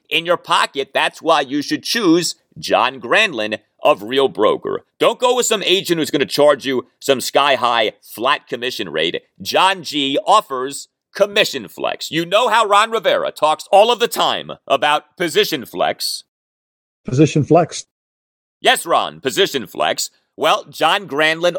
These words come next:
Speaker 1: offers commission flex, flexible commission rates. You see, not every house requires the same amount of work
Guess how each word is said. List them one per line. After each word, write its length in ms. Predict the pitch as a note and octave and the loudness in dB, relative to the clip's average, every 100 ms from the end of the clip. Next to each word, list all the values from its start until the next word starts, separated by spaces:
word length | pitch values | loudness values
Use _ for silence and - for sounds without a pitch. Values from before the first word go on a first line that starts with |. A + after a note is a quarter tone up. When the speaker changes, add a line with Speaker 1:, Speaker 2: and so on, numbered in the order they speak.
| - | 4
Speaker 1:
offers 420 | C#3+ - E3+ E3 | 4 4 -8 -4
commission 580 | - G3 A3+ C4+ F#3+ A2+ | -2 0 2 0 -2 -10
flex, 420 | - C2+ - - | -8 -6 -6 -12
flexible 580 | - D3 D#3+ F3 D#3 F#3+ | -4 -4 -2 -4 -2 0
commission 560 | - G3+ B3 B3 D3 | 0 2 0 0 -6
rates. 280 | D#2 B1 - | -6 -10 -8
You 60 | G#2+ | -4
see, 340 | - D#3+ D3+ _ _ | 0 0 -2 _ _
not 220 | C3+ G#3 | -2 -2
every 240 | B3+ A#3+ G3 | -2 -6 -4
house 280 | G3+ - | -4 -4
requires 600 | B2+ - D2 A#1+ A1+ - _ _ | -10 -6 -6 -4 -8 -14 _ _
the 80 | C3 | 0
same 260 | - D3+ F#3 | 2 -2 0
amount 260 | E3+ D#3+ | -2 -2
of 80 | B2 | -4
work 360 | F#2+ A#2 B2 | -2 -2 -2